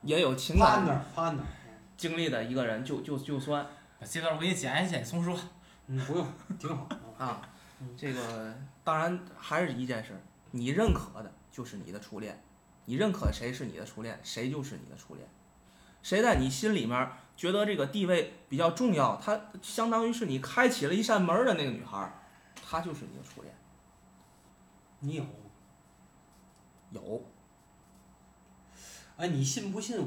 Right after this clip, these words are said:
Speaker 2: 我现在回想我，我觉得我没有。我觉得我那个初恋是这个人身上的一部分和那个人身上的一部分。
Speaker 1: 就是一点儿一点儿的，这个人身上开启一点儿，那个人开启一点儿，
Speaker 2: 对，对，对，
Speaker 1: 最后门儿哗打开了。
Speaker 2: 对。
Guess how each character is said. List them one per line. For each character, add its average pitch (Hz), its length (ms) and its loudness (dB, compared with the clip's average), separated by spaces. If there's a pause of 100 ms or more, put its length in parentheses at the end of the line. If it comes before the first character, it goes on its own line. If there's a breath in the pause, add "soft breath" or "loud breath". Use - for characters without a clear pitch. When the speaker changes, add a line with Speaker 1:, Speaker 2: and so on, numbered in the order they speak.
(100)
Speaker 2:
我 - 60 -12
现 214 160 -10
在 175 120 -2 (220)
回 180 100 0
想 143 160 -2
我， 135 460 -6
我 - 60 -16
觉 147 100 -6
得 180 80 -4
我 - 140 -8
没 165 220 -6
有。 - 60 -6 (680)
我 151 180 -2
觉 202 80 -4
得 247 140 -2
我 131 220 -4
那 185 80 -2
个 175 100 -2
初 226 220 -6
恋 202 180 -2
是 165 160 -6
这 285 240 -2
个 151 80 0
人 156 140 0
身 196 200 -2
上 165 120 -2
的 135 40 -2
一 147 180 -2
部 220 220 -4
分 123 160 -8
和 175 140 -10
那 220 220 -4
个 139 60 -2
人 175 140 -4
身 214 160 -8
上 196 80 -8
的 139 60 -2
一 139 140 -4
部 285 280 -4
分。 - 140 -14
Speaker 1:
就 208 100 -4
是 190 140 -2
一 233 140 4
点 - 120 -2
儿 220 140 4
一 214 60 4
点 156 100 2
儿 143 140 0
的， 147 80 0
这 254 120 -2
个 214 80 4
人 170 160 6
身 202 200 4
上 165 180 4
开 190 180 4
启 156 160 2
一 151 60 4
点 143 140 4
儿， 160 40 2
那 233 120 4
个 180 80 4
人 151 100 2
开 175 160 2
启 269 80 6
一 269 40 6
点 214 180 8
儿， 131 100 6
Speaker 2:
对， 160 240 4
对， 135 220 0
对， - 20 -2
Speaker 1:
最 202 140 4
后 - 340 6 (140)
门 131 180 -2
儿 135 80 0
哗 120 340 -8
打 117 160 -8
开 120 260 -4
了。 107 40 -6
Speaker 2:
对。 139 360 0